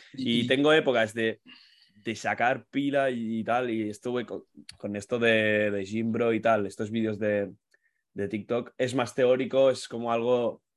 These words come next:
Speaker 2: más fácil de desarrollar, pero si tengo que desarrollar un-, una idea totalmente nueva,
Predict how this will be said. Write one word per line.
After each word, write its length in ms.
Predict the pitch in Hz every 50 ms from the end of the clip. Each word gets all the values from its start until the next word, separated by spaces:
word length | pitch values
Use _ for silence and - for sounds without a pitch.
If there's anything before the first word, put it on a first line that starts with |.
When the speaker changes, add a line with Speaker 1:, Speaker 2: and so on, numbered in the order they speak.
| - _ _ _ _ _ _ _ _ _ _ -
Speaker 2:
más 200 | 120 117 113 -
fácil 280 | 131 120 - 127 120 117
de 60 | 117
desarrollar, 560 | 113 110 - 113 107 110 110 113 113 110 107
pero 100 | 101 101
si 160 | 101 - - -
tengo 200 | 117 120 127 127
que 80 | 143 143
desarrollar 540 | 135 127 127 127 117 117 123 117 110 110
un-, 260 | 110 113 120 120 120 -
una 200 | 131 127 127 127
idea 220 | 131 123 117 107
totalmente 580 | 104 120 113 104 113 117 123 127 131 131 123 117
nueva, 480 | 110 110 110 110 110 123 139 160 214